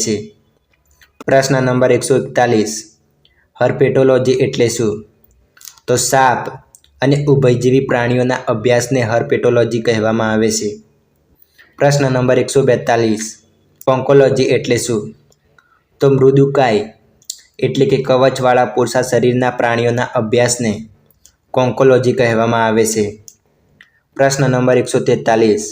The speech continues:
ઇથોલોજી એટલે શું? તો પ્રાણીઓના રહેઠાણ સંબંધિત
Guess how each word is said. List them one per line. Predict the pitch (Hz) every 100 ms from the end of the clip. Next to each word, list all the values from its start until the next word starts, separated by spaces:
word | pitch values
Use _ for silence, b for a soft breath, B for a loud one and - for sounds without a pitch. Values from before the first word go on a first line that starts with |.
| - _ _ _ _ b b _ 123
ઇથોલોજી | 131 123 123 120 135 123
એટલે | - 113
શું? | - 104 104 - - _ _ _ _ _ _ _
તો | 139 143
પ્રાણીઓના | 123 123 127 131 131 123
રહેઠાણ | 117 110 120 139
સંબંધિત | 135 117 117 113 120 107